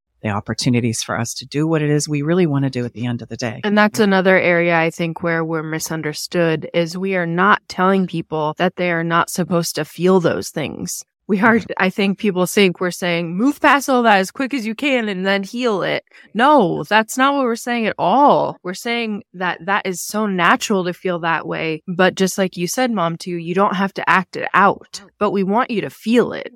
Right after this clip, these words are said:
Speaker 2: 'Cause if you don't feel it, then you're just gonna shove it down and it's gonna come up in ten years or five years or one year down the road.
Speaker 1: Well, you'll act it out for that ten years
Speaker 2: Yeah.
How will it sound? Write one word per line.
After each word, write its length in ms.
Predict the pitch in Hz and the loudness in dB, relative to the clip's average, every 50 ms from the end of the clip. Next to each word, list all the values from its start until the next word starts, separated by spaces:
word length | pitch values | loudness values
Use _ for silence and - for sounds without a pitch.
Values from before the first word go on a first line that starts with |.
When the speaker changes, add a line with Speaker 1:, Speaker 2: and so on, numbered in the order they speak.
| _ _ | _ _
Speaker 2:
'Cause 160 | - 196 175 | -12 -8 -6
if 160 | 196 180 - | -8 -6 -6
you 80 | 196 190 | -4 -4
don't 260 | 190 214 233 - - | -2 -2 -4 -4 -8
feel 340 | _ _ - 196 214 208 180 | _ _ -4 -2 -2 0 0
it, 220 | 165 156 156 - - - | 0 0 -2 -4 -4 -4
then 120 | 185 190 | -2 0
you're 140 | 175 180 180 | 0 2 0
just 160 | 185 - - | 0 -2 -2
gonna 160 | - 175 175 | -2 -2 -2
shove 320 | 165 - - - 196 190 185 | -2 -2 0 2 2 2 2
it 120 | 160 - | 0 -2
down 240 | - 175 175 185 185 | 0 2 2 2 2
and 100 | 175 170 | 2 0
it's 140 | 160 - - | -4 -6 -8
gonna 180 | - 160 160 160 | -8 -8 -8 -8
come 300 | - - - 175 170 170 | -8 -6 -4 -4 -2 -2
up 180 | 165 170 - | -4 -4 -4
in 140 | 175 170 170 | -6 -6 -6
ten 260 | - - 180 170 170 | -4 -4 -4 -4 -4
years 320 | 170 165 160 160 165 165 165 | -4 -4 -2 -2 -2 -4 -4
or 140 | 156 160 | -6 -6
five 320 | 160 - 170 156 156 151 160 | -2 0 2 2 2 0 -2
years 260 | 160 156 160 165 165 | -4 -4 -4 -2 -2
or 140 | 160 156 160 | -2 -2 -2
one 240 | 156 165 165 170 165 | -2 -2 -2 -2 -2
year 160 | 156 156 156 | -4 -4 -4
down 180 | - - 156 | -4 -4 -4
the 80 | 165 151 | -4 -2
road. 400 | - 160 190 175 - - - - - | 0 2 2 2 0 -2 -8 -12 -12
Speaker 1:
Well, 260 | - 151 156 147 143 | -4 -2 0 2 2
you'll 160 | 147 156 156 - | 2 0 0 0
act 280 | - 147 143 - - 143 | 0 0 0 0 -2 -4
it 80 | 135 | 0
out 260 | 135 135 135 131 - _ _ - 151 | 0 2 0 0 -2 _ _ -18 -12
for 100 | 147 139 | -8 -4
that 200 | 135 131 131 - _ - | -2 -2 -2 -4 _ -10
ten 220 | - 151 131 131 135 | -6 -4 -4 -2 -2
years 460 | 135 131 139 135 117 117 - 214 - - | -2 -2 -4 -4 -4 -4 -4 -6 -6 -2
Speaker 2:
Yeah. 260 | 165 - - - - | -2 -2 0 0 0